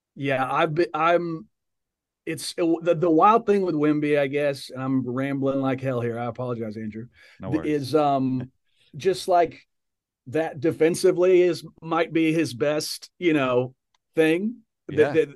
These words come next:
Speaker 1: that, that, that, that, that he pro-, could also project to be the best defender in the league is just kinda nuts. Um, yeah, he just seems like he's gonna be able to kinda be everywhere and do everything. I don't, I,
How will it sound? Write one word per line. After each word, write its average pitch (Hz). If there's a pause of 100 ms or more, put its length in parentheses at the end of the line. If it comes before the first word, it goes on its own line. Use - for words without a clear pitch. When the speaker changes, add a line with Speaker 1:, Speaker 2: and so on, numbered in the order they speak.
(120)
Speaker 1:
that, 170
that, 156
that, 160 (100)
that, 151 (300)
that 156
he 160
pro-, 156 (180)
could 160
also 151
project 147
to 143
be 143
the 135
best 151
defender 151
in 156
the 156
league 151
is 139
just 151
kinda 143
nuts. 143
Um, 123 (1200)
yeah, 180
he 175
just 180
seems 208
like 180
he's 160
gonna 170
be 160
able 156
to 135
kinda 165
be 139
everywhere 143
and 123
do 143
everything. 123
I 120
don't, 127
I, 127